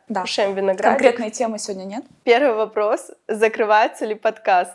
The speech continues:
Speaker 1: Наш подкаст не закрывается. Мы просто уходим на небольшой перерыв. Это конец первого сезона. Мы подумали, что десять выпусков достаточно для того, чтобы сделать паузу. Как бы мы не любили наш подкаст, как бы он не был нам интересен, это все-таки тяжеловато, да, беспрерывно делать контент,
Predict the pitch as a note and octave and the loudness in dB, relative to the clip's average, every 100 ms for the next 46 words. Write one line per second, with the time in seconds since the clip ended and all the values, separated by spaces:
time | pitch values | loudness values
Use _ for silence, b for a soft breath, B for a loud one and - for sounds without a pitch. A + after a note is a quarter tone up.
0 | _ C4 - C#4 C4+ C4+ A#3+ A#3 F#3+ - | _ -6 -4 0 -2 0 -2 -2 -6 -8
1 | F#3+ G3+ C4 - G3+ F3+ - _ - G#3 | 0 2 0 -4 -12 -12 -16 _ -14 -12
2 | G#3 G#3+ G#3 G3 - A3+ A#3 A#3 A#3 G#3+ | -10 -12 -12 -14 -4 0 0 0 -6 -2
3 | A#3 G#3+ G3+ G#3 G3 G#3 - A3 G#3 A3 | -2 -2 -6 -6 -4 -4 -4 -6 -4 0
4 | A4+ C#4 A3+ G#3+ A#3 A3+ - G#3+ G3+ - | 0 -2 -6 -6 -8 -8 -4 -2 -2 -6
5 | D#4 G#4+ B3+ A#3+ A3+ A3+ G#3+ - A3+ G3+ | -6 -2 -2 -2 -4 -4 -8 -6 -6 -2
6 | A#3+ - C4+ B3 B3+ E4+ - C#4+ - - | -4 -4 -6 -6 -6 -10 -6 -6 -6 0
7 | A3 B3+ - A#3 D4 C4+ B3 A3 A3 A3 | 2 2 4 4 4 -10 -10 -8 -8 -6
8 | G3 A#3 - A3+ G#3 G3 G3+ G#3 G3+ G3+ | -4 -6 -8 -10 -10 -8 -4 -2 -2 -6
9 | _ G#3+ B3 E4+ D4+ C#4+ C#4+ C#4 C#4 A#3 | _ 2 2 0 -4 -8 -6 -8 -8 -8
10 | G#3+ G#3+ G#3+ G#3+ G#3+ A3 G#3 G#3 F3+ F3+ | -4 -4 -4 -6 -4 -4 -4 -4 -4 -6
11 | - G3 - - G#3+ - - G#3+ G3 G3+ | -6 -8 -6 0 0 0 -4 -6 -6 -8
12 | G#3 G3 F#3 F3+ F3 F#3 G3 G#3 A3 D#4+ | -8 -10 -12 -12 -16 -18 -12 -4 -4 -4
13 | C#4 C4+ A#3 - - - G3+ G3 G#3 G3+ | -10 -10 -14 -16 -20 -20 -16 -8 -2 2
14 | C4 B4 A3+ A#3 A3+ - - G#3+ G#3+ G#3+ | 2 0 0 0 -2 -8 -6 -4 -2 -4
15 | F#3+ F#3+ F#3+ F#3 G3 F#3 G3+ A3+ F4 | -6 -4 -4 -4 -10 -8 -2 -2 -2